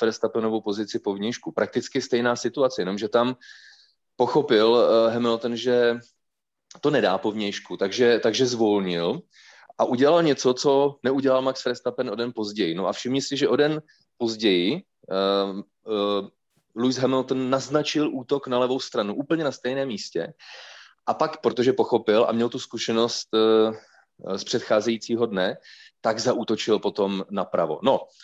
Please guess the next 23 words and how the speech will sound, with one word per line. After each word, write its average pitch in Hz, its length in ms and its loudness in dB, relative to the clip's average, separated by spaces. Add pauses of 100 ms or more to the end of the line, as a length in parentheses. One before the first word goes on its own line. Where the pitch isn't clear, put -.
(440)
eh, 104 760 0
řada 151 200 4
lidí, 135 440 0
včetně, 131 720 -2 (260)
eh, 107 80 -4
asi 104 260 -6
Christiana 117 420 0
Hornera, 107 380 2
kterého 92 280 -2
jsme 101 160 -8
slyšeli 98 380 -4
v 95 40 -10
samotném 98 420 -4
televizním 98 480 -2
přenosu 98 400 -8
při 104 180 -10
diskuzi 98 580 -4
s 101 80 -12
ředitelem 98 420 -2
závodu 101 340 0
Michaelem 95 340 -4
Messim, 95 280 -6
říká, 92 340 -2